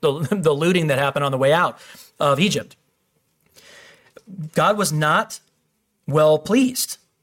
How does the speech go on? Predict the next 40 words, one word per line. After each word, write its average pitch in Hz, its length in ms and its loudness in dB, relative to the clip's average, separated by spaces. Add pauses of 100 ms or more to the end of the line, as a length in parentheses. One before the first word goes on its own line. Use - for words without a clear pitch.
(220)
Obviously, 170 640 0 (120)
their 165 120 2
bodies 175 480 0
were 180 80 0
scattered, 175 540 0 (260)
that 165 200 2
so 202 360 2
many 214 320 4
people 202 320 0
died. 170 320 2
And 131 140 0
I 160 60 2
don't 185 100 4
have 190 100 2
time 180 160 0
to 175 80 -4
get 165 140 -6
into, 180 600 2 (280)
uh, 139 100 2
Numbers. 156 400 0
I 147 60 4
think 139 140 -2
it's - 120 -4
twenty-five, 165 540 0
twenty-two. 170 720 -2 (220)
There's 160 120 0
so 190 280 2
many 185 340 0
stories - 720 0 (840)
where 151 320 2
God 156 460 2
was 151 220 -2
like, 143 340 0
"I'm 151 300 -2
not 156 240 -2
gonna 151 160 -2
put 127 180 -8
up 139 160 -4
with 151 140 -8
this. - 400 -6